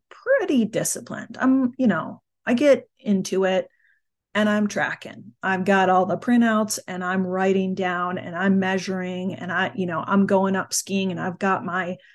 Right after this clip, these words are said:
you know, <laughs> my ready to go meal in my pocket that to eat at a certain time. And I'm like, "I'm gonna try it. If I'm gonna do this, I'm gonna give it my all." So that's what I did. And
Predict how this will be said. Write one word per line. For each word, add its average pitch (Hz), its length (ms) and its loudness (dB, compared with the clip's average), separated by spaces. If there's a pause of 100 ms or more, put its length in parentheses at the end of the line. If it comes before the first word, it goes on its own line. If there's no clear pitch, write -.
(320)
you 185 100 -4
know, 165 240 0 (260)
<laughs> 220 240 0
my 190 200 4
ready 196 380 2
to 190 80 -2
go 185 240 2
meal 202 340 2
in 180 160 -2
my 170 140 -6
pocket 220 540 -4
that - 180 -12
to - 220 -6
eat 240 220 4
at 185 120 -4
a - 60 -10
certain 196 360 0
time. 214 440 2
And 175 220 -8 (460)
I'm 214 160 4
like, 220 400 0
"I'm 220 200 2
gonna 262 180 2
try 311 260 -2
it. - 120 -10 (380)
If 190 160 -2
I'm 214 160 0
gonna 233 120 2
do 185 220 -2
this, - 320 -4
I'm 190 140 -4
gonna 170 240 -6
give 156 200 -10
it 185 100 -4
my 220 180 0
all." 254 260 -6 (400)
So 185 640 4
that's - 240 -8
what 208 100 0
I 240 100 4
did. 180 360 -2 (520)
And 165 560 -4